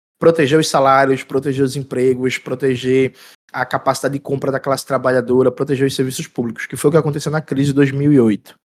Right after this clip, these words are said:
Vamos lembrar, né? É, vamos lá. Aí, essas promessas são quebradas.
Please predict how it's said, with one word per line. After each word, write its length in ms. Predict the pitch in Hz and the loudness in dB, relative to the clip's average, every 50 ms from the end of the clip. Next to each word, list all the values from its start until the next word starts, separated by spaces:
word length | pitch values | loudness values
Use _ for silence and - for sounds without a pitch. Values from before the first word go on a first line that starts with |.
| _ - | _ -10
Vamos 180 | 120 110 117 | -8 -6 -6
lembrar, 400 | 120 123 127 123 110 - - - _ _ _ _ _ _ _ _ _ _ | -6 -6 -4 -4 -4 -4 -6 -10 _ _ _ _ _ _ _ _ _ _
né? 240 | _ 120 139 196 220 - - - _ _ | _ -2 -2 -2 -2 -6 -14 -20 _ _
É, 140 | - 117 113 | -10 -10 -2
vamos 220 | 110 143 175 202 | 2 4 6 6
lá. 260 | 160 110 - - - _ | 4 4 0 -4 -4 _
Aí, 360 | 214 214 196 185 220 254 - - _ | 2 4 6 6 4 2 0 0 _
essas 260 | 202 220 214 - 247 | 0 0 0 -4 -6
promessas 400 | - 233 214 202 202 190 - - | -2 -2 0 0 0 -2 -4 -4
são 180 | - 208 208 | -2 -2 -2
quebradas. 880 | 220 - 254 240 202 151 127 127 123 123 120 113 107 101 - - - | 0 2 0 0 2 2 2 2 2 2 0 -2 -4 -8 -8 -10 -12